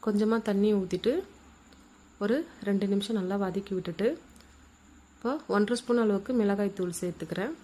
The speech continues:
காரத்துக்கு ஏத்த மாதிரி. இப்போ ஒரு கால் ஹவருக்கு மூடி போட்டு வச்சிடணும். நல்லா கொதிச்சு வரணும், நல்லா வெந்து வரணும் கனவா மீன். இப்போ ஒரு கால் ஹவர் கழிச்சு ஓப்பன் பண்ணி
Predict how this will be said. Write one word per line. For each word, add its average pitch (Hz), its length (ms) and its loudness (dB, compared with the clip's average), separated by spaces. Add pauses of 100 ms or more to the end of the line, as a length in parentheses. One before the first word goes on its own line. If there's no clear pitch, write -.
(180)
காரத்துக்கு 190 460 0
ஏத்த 175 160 -6 (100)
மாதிரி. 170 220 0 (1120)
இப்போ - 180 -4 (160)
ஒரு 208 100 2 (120)
கால் 208 260 6
ஹவருக்கு 196 300 0 (120)
மூடி 214 260 4
போட்டு 180 220 2
வச்சிடணும். 180 520 0
நல்லா 180 200 0 (120)
கொதிச்சு 185 400 0
வரணும், 175 400 -2
நல்லா 175 180 -2 (100)
வெந்து 185 320 2
வரணும் 175 400 -2
கனவா 175 280 -2 (100)
மீன். 185 180 0 (1160)
இப்போ 247 160 -6 (120)
ஒரு - 80 -2 (120)
கால் 196 220 2
ஹவர் 214 200 -4
கழிச்சு 185 260 -4 (120)
ஓப்பன் 190 280 -2
பண்ணி 185 160 -2